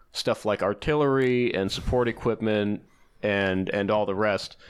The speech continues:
uh, they have to have a very mobile and aggressive, uh, uh, spirit,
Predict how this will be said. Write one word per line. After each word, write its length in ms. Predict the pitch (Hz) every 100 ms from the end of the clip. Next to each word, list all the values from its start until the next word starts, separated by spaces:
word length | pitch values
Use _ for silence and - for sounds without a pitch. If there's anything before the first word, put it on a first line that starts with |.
| - - -
uh, 160 | - 104
they 140 | 123
have 140 | 139 143
to 80 | 147
have 60 |
a 60 | 131
very 540 | 110 123 127 127 117
mobile 640 | 110 110 113 120 117 113 92
and 160 | 101
aggressive, 800 | 95 - 104 98 107 95 90 - - - - - - -
uh, 60 |
uh, 500 | 98 90 87 90 87 85
spirit, 580 | - - 131 104 69 -